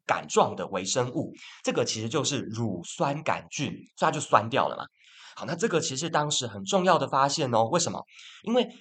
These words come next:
诶，那这样只要想办法把这些导致酸败的微生物给消灭掉，诶，那这样整个法国的酒商就可以被拯救啦。好，所以呢，这个巴斯德，好，他就经过了很多次的实验，最后呢，推出了一个很有名的，叫做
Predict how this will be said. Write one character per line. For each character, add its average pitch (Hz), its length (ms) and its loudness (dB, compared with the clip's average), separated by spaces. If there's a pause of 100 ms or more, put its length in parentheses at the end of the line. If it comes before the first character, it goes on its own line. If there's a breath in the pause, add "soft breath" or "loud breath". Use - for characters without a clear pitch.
(120 loud breath)
诶， 226 200 0
那 226 100 4
这 226 120 4
样 165 240 2
只 - 160 0
要 180 100 4
想 101 300 0
办 170 200 6
法 107 200 2 (220 soft breath)
把 98 100 -2
这 156 120 -2
些 156 280 2 (200)
导 - 160 2
致 151 200 -4
酸 180 260 2
败 165 160 6
的 107 120 -2
微 107 160 -2
生 143 240 2
物 127 80 -4
给 87 160 -8
消 185 240 0
灭 214 140 0
掉， 180 200 6 (320 loud breath)
诶， 190 120 2
那 202 120 6
这 196 100 2
样 147 160 6 (160 loud breath)
整 101 160 -2
个 101 100 -4
法 117 300 0
国 107 180 -4
的 113 100 2
酒 101 240 -2
商 123 220 0
就 139 120 2
可 120 140 -4
以 85 60 -4
被 131 160 0
拯 - 220 -4
救 107 220 6
啦。 92 260 4 (540 soft breath)
好， 78 100 -6
所 131 200 2
以 147 80 2
呢， 131 220 4 (200 loud breath)
这 139 100 -6
个 98 240 2
巴 147 180 -4
斯 185 180 -4
德， 120 300 6 (140)
好， - 100 -10
他 117 120 -2
就 120 120 -8
经 143 220 -2
过 139 160 2
了 98 120 2
很 95 160 -6
多 180 200 0
次 202 140 -4
的 127 120 2
实 107 240 -4
验， 156 180 2 (360 soft breath)
最 254 100 2
后 214 140 6
呢， 156 180 4
推 175 180 2
出 165 160 -2
了 123 60 4
一 113 40 0
个 107 100 2
很 131 200 2
有 170 140 4
名 92 200 -4
的， 101 260 2
叫 139 100 2
做 120 300 -2